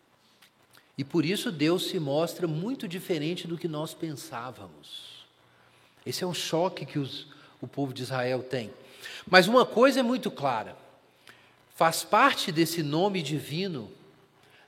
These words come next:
a guerra total contra os deuses que escravizam os homens. Isso está muito claro. Quem é esse Deus? Não tem nada a ver com o que vocês conhecem aí no Egito. Então Deus vem, subverte aqueles deuses do Egito com as pragas,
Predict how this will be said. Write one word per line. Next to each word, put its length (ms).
a 140
guerra 460
total 840
contra 360
os 180
deuses 720
que 140
escravizam 720
os 180
homens. 560
Isso 340
está 260
muito 380
claro. 480
Quem 220
é 80
esse 220
Deus? 260
Não 60
tem 160
nada 180
a 20
ver 140
com 140
o 40
que 60
vocês 240
conhecem 500
aí 120
no 80
Egito. 420
Então 200
Deus 220
vem, 260
subverte 680
aqueles 340
deuses 320
do 80
Egito 360
com 100
as 140
pragas, 460